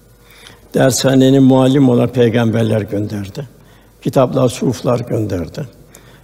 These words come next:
İnsan bir endam aynası. Cenab-ı Hak buyuruyor ki, insan kendisini başıboş bırakılacağını mı zannediyor? Bu kadar nimetler, ihsan-ı ilahi. Cenab-ı Hak verdiğimiz nimetleri sayamazsınız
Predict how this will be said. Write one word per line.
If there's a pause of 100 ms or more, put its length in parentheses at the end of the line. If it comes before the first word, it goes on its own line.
İnsan (320)
bir
endam
aynası. (680)
Cenab-ı
Hak
buyuruyor
ki, (540)
insan
kendisini
başıboş
bırakılacağını
mı
zannediyor? (1400)
Bu
kadar
nimetler,
ihsan-ı
ilahi. (1500)
Cenab-ı
Hak
verdiğimiz
nimetleri
sayamazsınız